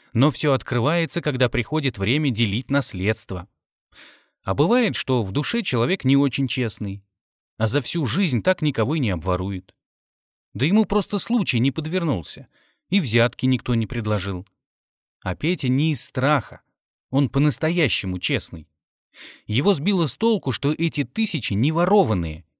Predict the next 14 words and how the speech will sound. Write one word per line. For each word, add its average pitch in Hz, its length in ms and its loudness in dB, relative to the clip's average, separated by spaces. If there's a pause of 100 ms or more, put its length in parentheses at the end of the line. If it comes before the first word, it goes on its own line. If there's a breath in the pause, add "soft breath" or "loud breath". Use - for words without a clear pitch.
(480)
иначе 131 420 2
он 151 80 2
сразу 135 460 0
же 175 100 -2
их 165 140 -6
вернул 170 420 0
бы. 82 180 -10 (1120 loud breath)
С 90 100 -10
другой 135 300 2
стороны, 147 500 0
они 113 360 4
и - 20 4
не 160 140 4
заработанные. 95 920 -2